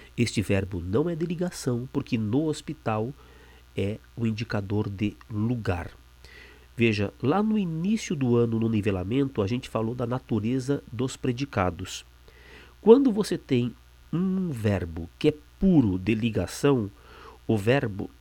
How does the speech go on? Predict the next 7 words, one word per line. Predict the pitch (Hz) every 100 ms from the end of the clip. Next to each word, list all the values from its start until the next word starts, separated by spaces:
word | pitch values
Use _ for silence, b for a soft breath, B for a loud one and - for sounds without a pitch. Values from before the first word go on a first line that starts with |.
| -
o | -
predicado | - 117 92 120 127 107 -
é | 98
chamado | - 101 98 101 110 113
de | 110
predicado | 135 98 - - 90 98 107 - - - -
nominal. | 95 104 123 131 95 78